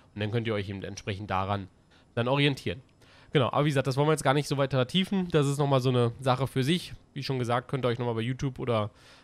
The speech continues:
ähm, im Internet dann quasi noch ein bisschen belesen oder eben, äh, euch noch ein Video zu anschauen. Da gibt's einige Erklärvideos, unter anderem, glaub ich, vom, vom Mörderkaninchen oder Mörderhäschen oder wie der, glaub ich, heißt, der YouTube-Channel. Da wird das nochmal genau erklärt.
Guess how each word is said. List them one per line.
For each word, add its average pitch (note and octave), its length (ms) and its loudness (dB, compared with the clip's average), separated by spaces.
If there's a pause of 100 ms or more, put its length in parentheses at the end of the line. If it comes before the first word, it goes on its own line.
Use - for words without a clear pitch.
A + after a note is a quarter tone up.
(140)
ähm, A2 320 -2
im A#2 120 -4
Internet B2 300 2
dann A2 140 -2
quasi A2+ 200 0
noch A2 140 0
ein G#2+ 80 -4
bisschen G#2 460 -4
belesen D#3 500 4
oder C3 240 0
eben, A2 220 -4
äh, G#2 320 -4 (240)
euch A2 200 -10
noch A2+ 140 -6
ein G#2 160 -6
Video C#3+ 180 0
zu C#3 140 -4
anschauen. A#2+ 380 0
Da A2 60 -2
gibt's A2+ 160 -8
einige A2+ 420 0 (420)
Erklärvideos, C#3+ 680 2
unter A#2+ 140 -2
anderem, A#2 160 -2
glaub A2+ 120 2
ich, A2 60 -4
vom, A2 280 -2
vom A2+ 220 -6
Mörderkaninchen C3 1040 2
oder A2+ 200 -2
Mörderhäschen B2 600 0
oder A#2 140 -2
wie A#2+ 40 0
der, A#2+ 100 0
glaub A#2 180 0
ich, A#2 120 -4
heißt, A#2+ 300 -2
der A#2+ 60 0
YouTube-Channel. A2+ 580 0 (1080)
Da C3 140 8
wird G2 80 2
das G2 100 2
nochmal G2+ 180 2
genau F#2+ 220 0
erklärt. - 380 -4